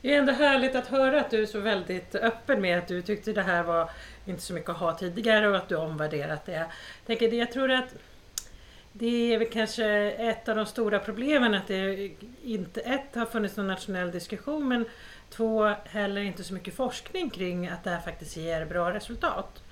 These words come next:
Nu kommer det ju forskning från flera olika håll som visar på hur bra det är. Jag har ju bland annat intervjuat en professor i, i Halmstad som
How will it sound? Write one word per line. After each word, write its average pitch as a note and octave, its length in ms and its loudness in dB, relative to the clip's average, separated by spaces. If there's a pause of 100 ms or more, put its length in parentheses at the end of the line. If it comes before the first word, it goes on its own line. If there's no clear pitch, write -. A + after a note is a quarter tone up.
(280)
Nu D4+ 200 -2
kommer B3+ 300 4
det D4+ 60 4
ju C#4+ 60 4
forskning F#3+ 520 -2
från E3+ 180 -8
flera E3+ 300 0
olika D#3 300 -4
håll C4+ 440 2 (260)
som A3 160 -4
visar E3+ 440 2
på D3+ 420 -2 (520)
hur E3+ 140 -4
bra D#3 300 -2
det D3+ 200 -2
är. D#3+ 180 -4 (120)
Jag F3 80 -4
har F3+ 140 2
ju F3+ 120 0
bland F3 240 -4
annat E3+ 280 -4
intervjuat E3+ 560 -4
en E3 140 -4
professor E3 560 -6
i, D#3+ 40 -6
i E3 720 -10
Halmstad A3 640 2
som D#3+ 280 -6